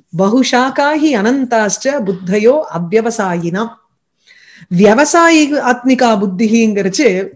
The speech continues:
ஒரே ஒரு விஷயத்துல பற்றுடன் கூடினவனுடைய புத்தி, அதாவது நிச்சய ஸ்வபாவான்னு அர்த்தம். விவசாயாத்மிகாங்கிறச்சு நிச்சய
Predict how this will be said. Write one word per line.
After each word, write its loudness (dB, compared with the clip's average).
ஒரே 6
ஒரு 2
விஷயத்துல 0
பற்றுடன் 2
கூடினவனுடைய 0
புத்தி, -2
அதாவது 2
நிச்சய 2
ஸ்வபாவான்னு -2
அர்த்தம். -8
விவசாயாத்மிகாங்கிறச்சு -2
நிச்சய 2